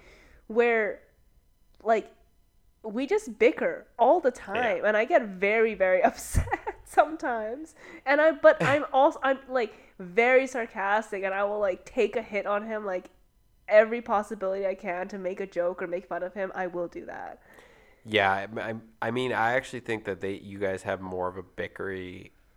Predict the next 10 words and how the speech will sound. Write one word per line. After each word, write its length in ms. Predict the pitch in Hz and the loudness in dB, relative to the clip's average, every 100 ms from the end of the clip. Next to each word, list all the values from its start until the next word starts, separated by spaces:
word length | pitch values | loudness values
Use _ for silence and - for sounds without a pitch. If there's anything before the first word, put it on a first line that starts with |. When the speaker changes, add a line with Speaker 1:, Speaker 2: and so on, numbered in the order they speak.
| _ _ _ | _ _ _
Speaker 2:
relationship, 880 | 98 90 92 - 117 - 143 - _ | -12 -10 -12 -12 -12 -6 -6 -6 _
just 200 | 110 - | -8 -8
because 540 | 117 110 98 90 - _ _ _ - | -6 -4 -4 -6 -14 _ _ _ -16
some 240 | - 110 | -6 -4
things 160 | 110 120 | -2 0
Speaker 1:
'Cause 120 | 320 | 0
it's 100 | 285 | 0
all 200 | 269 339 | 4 4
Speaker 2:
he 120 | |
can 80 | 151 | 4